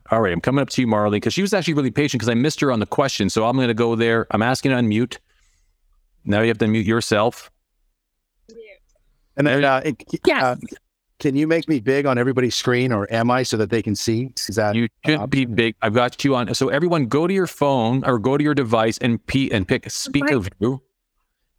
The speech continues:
Speaker 1: And that way, when John is speaking, he'll, uh,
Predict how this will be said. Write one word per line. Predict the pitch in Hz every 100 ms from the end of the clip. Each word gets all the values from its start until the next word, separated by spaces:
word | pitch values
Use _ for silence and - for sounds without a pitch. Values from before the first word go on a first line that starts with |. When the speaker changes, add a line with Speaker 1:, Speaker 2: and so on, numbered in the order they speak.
| -
Speaker 1:
And | 113 123
that | 120
way, | 120
when | 110 113 104
John | 123 120 120
is | 110
speaking, | - 117 107 95
he'll, | 101 107 104 98
uh, | 95 92